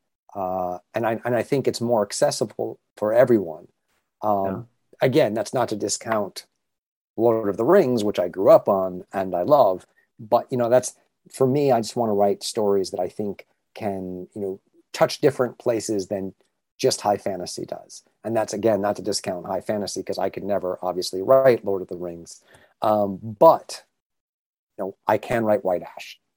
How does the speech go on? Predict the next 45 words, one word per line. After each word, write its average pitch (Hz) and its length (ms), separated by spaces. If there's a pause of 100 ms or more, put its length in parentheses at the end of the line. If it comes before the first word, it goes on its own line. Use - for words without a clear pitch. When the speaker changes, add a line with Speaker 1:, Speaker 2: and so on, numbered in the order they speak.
(520)
Speaker 2:
Yeah, 127 260
uh, 123 280
I, 139 260
I'd 160 120
say, 127 220
man, 120 260
um, 131 240
I, 139 80
I 131 160
really, 156 300
<laughs> - 420
I, 151 80
I, 135 300
I'm, 180 140
I'm 165 220
loving 139 280
what 110 200
you've 104 140
done 107 180
here, 98 300
'cause 131 160
the, 127 100
the 139 240
way 202 160
the, 180 220
the, 127 160
the, 123 160
the 120 120
first 151 320
arc 127 200
starts 120 400
out, 107 240 (440)
you're 160 140
not 240 220
exactly 123 640
sure 117 240
what 110 220
you're 104 100
getting 101 300
into, 90 380
but - 160
you 240 160
know 202 180
something 110 640
is, 101 420